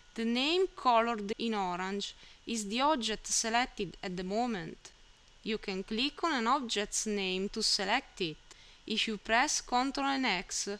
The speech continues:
you will cut the object. You can use it to delete it fast. You have several icons. The left one indicates the color of the layer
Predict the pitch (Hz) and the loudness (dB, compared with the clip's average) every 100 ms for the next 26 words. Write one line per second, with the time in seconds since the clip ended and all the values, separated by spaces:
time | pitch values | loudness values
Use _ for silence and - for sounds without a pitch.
0 | - - - - 226 294 392 - - 294 | -12 -20 -20 -4 0 4 4 2 0 2
1 | 294 180 196 202 247 208 185 165 - - | 2 0 -2 2 0 0 -4 -4 -4 -8
2 | - - - - - - - - - 208 | -18 -20 -20 -20 -20 -20 -20 -20 -6 -4
3 | 214 240 220 226 330 349 247 226 196 226 | -2 0 0 2 2 2 2 0 -2 -4
4 | - 226 214 254 277 - 185 - - 226 | -4 -2 0 0 -2 -6 -8 -10 -6 -2
5 | 208 180 - - - - - - - - | 0 -2 -4 -8 -12 -20 -20 -20 -20 -20
6 | - - - - - - - - - - | -20 -20 -20 -20 -20 -20 -20 -20 -20 -20
7 | - - - 269 370 226 220 - 359 359 | -20 -20 -4 4 6 6 4 2 4 4
8 | 277 247 262 233 - 190 170 180 - - | 6 6 4 2 -2 -6 -4 -4 -4 -6
9 | - - - - 196 226 359 - - 247 | -16 -20 -20 -8 -2 4 4 2 -4 0
10 | 196 185 202 226 - - - 370 403 262 | 0 0 -2 -6 -14 -10 2 6 6 4
11 | - 233 214 - 208 - - 269 311 302 | 2 0 2 -2 -6 -6 0 2 2 0
12 | - 226 269 254 208 190 202 | -4 -6 -4 -2 0 0 0